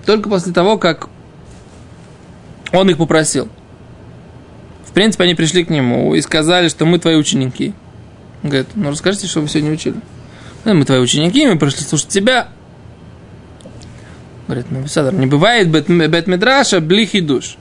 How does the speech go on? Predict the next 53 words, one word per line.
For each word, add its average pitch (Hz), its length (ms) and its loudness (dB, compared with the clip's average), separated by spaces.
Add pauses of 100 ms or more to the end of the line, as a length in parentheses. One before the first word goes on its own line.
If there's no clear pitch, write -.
Не 165 120 -2
бывает, 202 380 2
что - 180 0
вы 165 160 4
что-то 180 280 2
учили 233 320 2
и 202 60 0
не 180 120 2
выучили 190 320 2
что-то 165 240 -2
новое. 127 460 0 (420)
"Шельми 185 380 2
айта 170 320 0
шаббат". 143 500 0 (720)
Да, 202 400 2
он 175 120 2
ск-, 165 140 -8
они 156 200 0
сказали, 143 220 0
Раби 143 140 0
Элиэзер 156 180 2
бен 185 80 0
Азария, 220 300 4
говорит: - 60 -4
"О, 320 260 0
так 190 140 -4
что - 180 0
он, 262 320 0
что - 220 0
он 240 120 4
г-, 190 200 0
что 220 180 0
он 247 100 4
говорил 220 180 6
на 190 120 4
уроке?" 151 360 2 (1900)
Задаёт 151 500 2
Гемара 190 320 2
вопрос, 208 380 2
почему 175 220 -2
они 220 160 6
не, 165 640 -4
не, 170 460 0
не 175 200 4
начали 208 440 2
ему 185 320 4
это 202 120 0
рассказывать 190 540 0
сразу? 170 240 0
Зачем 170 220 2
нужна 165 240 2
была 143 160 2
эта 139 120 -4